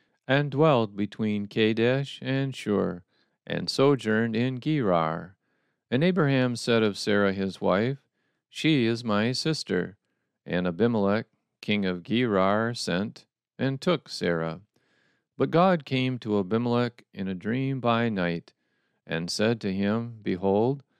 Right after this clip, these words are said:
thou art but a dead man, for the woman which thou hast taken, for she is a man's wife."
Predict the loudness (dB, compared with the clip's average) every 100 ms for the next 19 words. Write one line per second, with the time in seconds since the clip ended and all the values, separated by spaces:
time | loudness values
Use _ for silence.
0 | _ _ _ 2 4 4 4 2 2 -2
1 | 0 2 2 2 2 0 -2 0 -2 -8
2 | _ _ _ _ _ -2 2 2 2 0
3 | 0 -2 -2 0 2 0 -2 -6 -6 -4
4 | -4 -4 -10 -10 _ _ _ _ _ -6
5 | -4 0 2 2 -2 _ _ _ -6 -4
6 | -2 0 0 2 0 -2 0 2 0